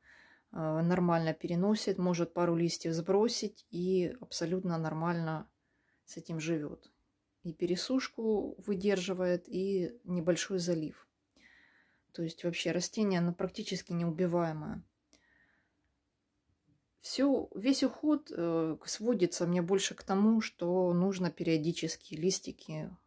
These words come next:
мыть под душем. Если есть возможность, у меня время, я еще или дегтярным, или хозяйственным мылом обмываю листочки. Потому что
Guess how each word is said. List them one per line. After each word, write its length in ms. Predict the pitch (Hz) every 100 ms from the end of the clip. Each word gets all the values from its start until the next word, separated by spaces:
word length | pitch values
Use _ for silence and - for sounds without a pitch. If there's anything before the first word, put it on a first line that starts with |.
| _ -
мыть 280 | 165 175 -
под 240 | 165 165
душем. 460 | 139 143 - 151 170 _ _ _ _ _ _ _ _
Если 280 | 185 190 202
есть 220 | 185 190
возможность, 680 | 185 185 196 208 185 165 -
у 40 |
меня 460 | 170 165 170 160 156
время, 520 | 156 196 190 165 156 214
я 260 | 160 185 185
еще 440 | 175 - 170 156
или 260 | - 170 170
дегтярным, 540 | 170 - 190 175 165
или 80 | 160
хозяйственным 640 | - 175 170 - 170 165
мылом 380 | 156 156 151 151
обмываю 420 | 151 156 151 151
листочки. 600 | 151 - - 151 - - _ _ - - - _
Потому 360 | - 175 185
что 300 | 190 - 165